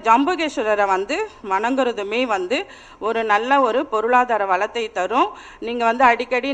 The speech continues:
நாவல் பழம் சாப்பிடுங்க. அதுக்கப்புறம் வந்து பால் உணவுகள் எடுத்துங்க, பால்கோவா சாப்பிடுங்க. இது மாதிரி தினமுமே உங்க வீட்ல தயிர், எப்பவுமே வந்து தயிர் வச்சிருக்கிறது வந்து உங்களுக்கு நல்ல ஒரு பொருளாதார வளத்தை தருங்க. அடுத்து பார்த்தோம்னா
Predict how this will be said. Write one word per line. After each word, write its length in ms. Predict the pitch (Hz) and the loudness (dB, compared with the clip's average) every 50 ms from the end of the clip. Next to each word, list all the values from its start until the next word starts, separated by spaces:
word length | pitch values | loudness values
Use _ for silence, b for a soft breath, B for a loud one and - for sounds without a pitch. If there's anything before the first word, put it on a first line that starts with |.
| 262 226 | 0 2
நாவல் 300 | 214 220 247 262 269 262 | 2 2 2 0 0 0
பழம் 240 | 240 214 214 208 - - | 0 0 0 -2 -2 -2
சாப்பிடுங்க. 460 | 196 180 185 - 185 180 180 175 185 208 233 254 254 B B B B B B - 196 | -2 -2 -2 -2 -4 -4 -4 0 2 2 2 2 0 B B B B B B 0 0
அதுக்கப்புறம் 480 | 202 208 226 - 233 214 - 269 269 262 240 | 0 0 -2 -4 -4 -2 2 2 4 4 4
வந்து 220 | 233 240 240 285 277 254 247 233 - - | 2 0 -2 0 0 0 0 0 2 6
பால் 260 | 233 240 277 320 311 285 | 6 8 6 6 4 2
உணவுகள் 400 | 254 226 220 214 208 202 196 196 | 0 0 0 0 -2 -2 -2 -2
எடுத்துங்க, 280 | 190 175 202 190 190 190 - | -4 -4 -4 -4 -2 0 2
பால்கோவா 420 | 233 247 277 294 330 285 233 214 202 - - | 2 2 2 2 0 2 2 2 2 0 0
சாப்பிடுங்க. 380 | 190 185 185 190 185 196 214 247 285 339 B B B B B B B B - 254 | -4 -2 -4 -6 -4 -2 0 0 -2 -2 B B B B B B B B -6 -4
இது 100 | 254 254 262 262 | -4 0 2 4
மாதிரி 160 | 269 285 294 285 262 254 | 4 4 2 0 -2 -2
தினமுமே 440 | 254 262 277 294 302 302 302 302 294 294 269 262 | -2 0 0 2 2 2 0 0 0 0 0 0
உங்க 120 | 254 240 233 226 | 0 -2 -2 -4
வீட்ல 220 | 311 339 294 262 226 - 233 | -4 -2 -2 -4 -2 0 0
தயிர், 300 | 226 247 294 330 330 294 214 208 208 | 0 0 0 0 -2 -2 -2 -4 -2
எப்பவுமே 280 | - - 254 262 269 277 254 247 220 | -2 -2 -2 0 0 0 0 0 -2
வந்து 180 | 214 202 214 254 269 262 226 | -2 -4 -6 -6 -4 -2 -2
தயிர் 260 | 208 226 277 302 294 262 | -2 -2 -2 -2 -2 -4
வச்சிருக்கிறது 480 | 233 - 254 214 202 214 202 196 202 190 | -4 -4 -8 -6 -6 -6 -6 -4 -4 -6
வந்து 200 | 196 202 202 294 392 427 B B B B B - | -4 -4 -4 -6 -6 -6 B B B B B -8
உங்களுக்கு 280 | 214 214 208 202 202 196 202 | -4 -4 -4 -4 -2 0 0
நல்ல 260 | 214 226 254 285 294 277 240 | 0 2 2 0 0 0 0
ஒரு 160 | 226 247 349 392 - - | 0 -2 -2 -4 -6 -6
பொருளாதார 680 | 226 208 208 226 254 247 240 226 220 190 185 190 226 339 320 262 254 190 | -4 -4 -2 0 2 2 2 2 0 -2 0 0 0 0 -2 -4 -4 -4
வளத்தை 340 | 185 196 202 196 - 262 269 - - | -4 -4 -6 -6 -8 -10 -8 -6 -6
தருங்க. 320 | 180 170 180 175 175 156 151 B B B B B B B B B B - 269 | -6 -4 -4 -4 -4 -4 -6 B B B B B B B B B B 0 2
அடுத்து 240 | 294 339 320 - 349 294 | 2 2 0 -2 0 2
பார்த்தோம்னா 420 | 277 254 226 - 202 214 240 254 | 2 2 2 0 0 4 4 6